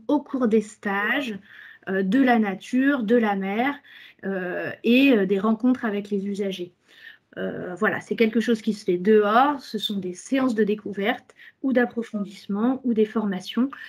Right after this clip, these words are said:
mais qui se, enfin, c'est de la pédagogie active, hein, on fait très peu de, euh, on fait pas des cours, euh, en salle, euh, principalement.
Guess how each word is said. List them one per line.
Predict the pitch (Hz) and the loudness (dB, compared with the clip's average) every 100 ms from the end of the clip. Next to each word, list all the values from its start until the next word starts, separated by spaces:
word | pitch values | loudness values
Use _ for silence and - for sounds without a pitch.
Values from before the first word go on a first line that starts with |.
| - - | -16 -12
mais | 190 | -10
qui | 196 | -12
se, | 190 190 | -8 -6
enfin, | 190 - - 190 | -8 -10 -12 -10
c'est | - | -6
de | 196 | -6
la | |
pédagogie | 196 233 226 220 220 208 | 0 2 2 2 0 0
active, | 202 - - 165 156 | -2 -6 -12 -12 -8
hein, | 185 202 | -8 -8
on | |
fait | - 185 185 - - - | -6 -8 -8 -14 -20 -14
très | - - 226 | -4 2 2
peu | - 254 262 | 2 0 0
de, | 190 | 2
euh, | 202 220 185 151 151 175 | 2 2 2 -2 -6 -6
on | |
fait | 185 190 | -6 -2
pas | 226 | 0
des | 196 180 | 0 -4
cours, | - - 220 247 247 196 170 - - - - | -8 -6 0 2 2 -2 -8 -14 -20 -20 -16
euh, | - 170 165 170 214 | -12 -10 -8 -8 -6
en | 185 | -6
salle, | - 214 220 233 | -2 2 4 4
euh, | 185 170 | -2 -8
principalement. | - 202 185 196 - 160 170 226 | -10 -10 -10 -10 -10 -10 -2 -2